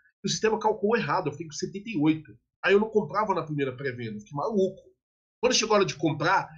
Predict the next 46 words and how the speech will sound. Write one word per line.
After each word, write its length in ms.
eu 80
escolhi 440
o 80
ingresso, 420
na 200
hora 80
que 100
eu 60
ia 120
pagar, 400
puf, 280
o 20
sistema 340
travava. 500
E 40
cada 220
hora 140
que 80
eu 60
ia 100
tentar 240
de 80
novo, 180
eu 40
ficava 220
mais 260
longe 340
de 60
onde 240
o 80
setor 320
que 60
eu 40
queria. 240
Até 340
que 180
a 80
última 560
tentativa, 800
que 140
foi 120
a 40
que 60
acabou 320
dando 160
certo, 400